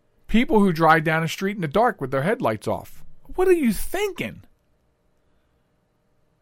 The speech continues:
These are actual things I see all the time and would love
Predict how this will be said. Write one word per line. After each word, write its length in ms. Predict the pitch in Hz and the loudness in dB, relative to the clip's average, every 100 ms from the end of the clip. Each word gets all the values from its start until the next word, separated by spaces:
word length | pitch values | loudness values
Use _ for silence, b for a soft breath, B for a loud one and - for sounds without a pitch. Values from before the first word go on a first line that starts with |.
| - | -4
These 360 | 190 254 294 233 | 2 4 4 4
are 160 | 196 - | 0 2
actual 480 | 151 175 - 262 | 0 0 0 -2
things 400 | - 147 135 147 | -2 -2 -2 -2
I 100 | 160 | 0
see 460 | 160 - 120 120 135 | -2 -4 -4 -4 -4
all 260 | - 110 117 | -2 -2 -2
the 100 | 131 | -4
time 480 | 170 240 - 104 | -4 -2 -2 -4
and 160 | - 127 | -6 -6
would 140 | 135 | -6
love 560 | 127 135 147 156 175 196 | -6 0 2 4 4 0